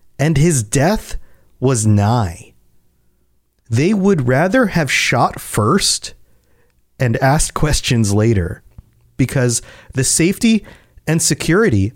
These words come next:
of their land, of their home, of the hidden realm of Nargothrond was more important than any who would happen to wander into these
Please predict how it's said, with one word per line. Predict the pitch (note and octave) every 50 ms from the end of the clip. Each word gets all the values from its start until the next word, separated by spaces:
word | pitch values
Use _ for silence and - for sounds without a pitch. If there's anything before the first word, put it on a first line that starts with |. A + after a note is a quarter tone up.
| -
of | C3 B2+ B2+ A#2+
their | C#3 D#3 E3
land, | C#3 C3+ D3 F3 D#3 G2+ E2+ F2
of | - A#2 A#2
their | B2+ B2+ A#2+
home, | A2 D3+ F3+ E3+ A#2 G2 -
of | A#2+ B2 B2+ C3
the | C#3+ C#3
hidden | - - E3+ F3+ G3 G#3 G3+ E3+ A#2+
realm | A#2+ A#2+ C3 D3+ D#3 C#3+ B2+
of | A2 G#2+
Nargothrond | G#2+ G#2+ A2 C3+ D#3+ C#3+ B2+ - - F#2 F2 E2 E2 E2 F2 - - - - - - - _ _ -
was | A#2 B2+ C3+ A#2 B2 A#2 - _ -
more | A2+ G#2+ A2 B2 F3 G#3+ G#3+
important | G#3 F3+ - - F#3+ F3 E3+ B2+ A2 F#2 F2 - - - - - _ _ _ _ _ _ _ -
than | B2 C3 B2+
any | B2+ C3 F3 A3 C4+ C#4
who | A3+ G3+ G3 F#3+
would | F3 D3+
happen | B2+ D#3 D#3 D#3 - D3 C3
to | - C3+
wander | A#2 G#2+ G#2 G#2 A2 C#4+ F4 F3+ E3 D#3 D#3 D#3
into | D3 C3 C3+ C#3 C3 - -
these | A#2+ G#2+ A#2 A2 G2+ G2+